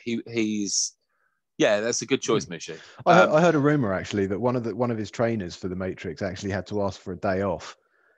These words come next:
Speaker 2: um,
Speaker 1: <laughs>
Speaker 2: because, because Keanu would, he would literally get there really early in the mornings,
Speaker 1: Hmm.
Speaker 2: just want to train constantly until he got things right,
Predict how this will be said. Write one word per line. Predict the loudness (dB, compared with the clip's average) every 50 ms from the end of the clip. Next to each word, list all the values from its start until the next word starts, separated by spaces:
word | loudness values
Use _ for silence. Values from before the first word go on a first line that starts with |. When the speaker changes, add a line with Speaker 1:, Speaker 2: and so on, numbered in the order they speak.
| _ -6 -4
Speaker 2:
um, | -2 0 2 0 0 0
Speaker 1:
<laughs> | 0 -2 -2 -2 -2
Speaker 2:
because, | -2 0 0 0 0 0 -2 -4 -6 -8 -8
because | -10 -6 -4 -4 -2 0
Keanu | 2 2 2 2 2 0 0
would, | -2 -4 -6 -4 -2
he | 0 0
would | 0 0 0
literally | 0 -2 -2 -4 -6 -6 -4
get | -2 0 -2 -2 -2 -2
there | -2 -2 -2 -2
really | -2 0 0 0 2 2 0
early | 0 0 0 -2 -2
in | -2 -4
the |
mornings, | -4 -4 -4 -4 -4 -4 -6 -8 -10 -12 -14 -16 _ _ _ _ _ _ _ _ -14
Speaker 1:
Hmm. | -10 -8
Speaker 2:
just | -8 -8 -6 -2
want | -2 -2 -2
to | -2
train | -4 -4 -2 0 0 0 -2 -4 -6
constantly | -4 -2 -2 -2 -4 -6 -8 -10 -8 -8 -8 -8 -8
until | -8 -4 -2 -2 0
he | 0 -2 -2
got | -4 -4 -6 -6 -6
things | -6 -8 -8 -6 -6 -2
right, | -2 0 0 -2 -4 -8